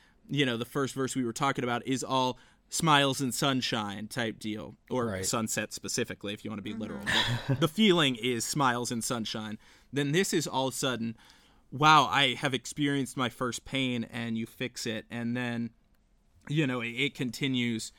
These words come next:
Speaker 1: to go on about her growth and development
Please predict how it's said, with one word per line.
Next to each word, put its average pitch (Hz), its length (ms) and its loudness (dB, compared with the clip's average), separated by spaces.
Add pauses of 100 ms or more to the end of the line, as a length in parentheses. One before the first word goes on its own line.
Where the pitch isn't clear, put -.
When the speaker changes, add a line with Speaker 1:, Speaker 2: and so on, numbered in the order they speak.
(340)
Speaker 1:
to 147 140 0
go 135 260 2
on 127 320 2
about 120 500 -2
her 131 140 -2
growth 113 540 -6
and 110 240 -4 (440)
development 131 640 0